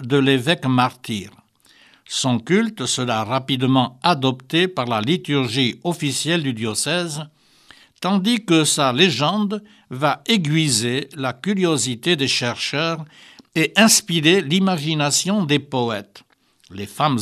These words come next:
enceintes iront prier saint Léon pour obtenir une heureuse délivrance. Le Moyen Âge n'a pas été seulement le siècle du clergé et des ordres religieux. Les laïcs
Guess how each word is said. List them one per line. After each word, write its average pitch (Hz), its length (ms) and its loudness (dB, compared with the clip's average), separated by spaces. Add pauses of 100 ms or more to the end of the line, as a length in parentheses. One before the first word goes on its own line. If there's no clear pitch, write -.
enceintes 165 600 2 (340)
iront 139 300 6
prier 156 600 4
saint - 300 2
Léon 127 420 2 (380)
pour 180 220 4
obtenir 151 680 4 (100)
une 147 160 4
heureuse 135 460 2
délivrance. 107 880 -2 (1200)
Le 143 140 0
Moyen 214 380 6
Âge 226 360 4 (380)
n'a 180 140 2
pas 185 260 0
été 160 260 2
seulement 160 520 0
le 135 140 0
siècle 190 540 2
du 123 160 -4
clergé 131 680 -4
et 135 60 -2
des 123 280 -4
ordres 143 360 -6
religieux. 107 600 -6 (640)
Les 180 120 4
laïcs 220 560 -2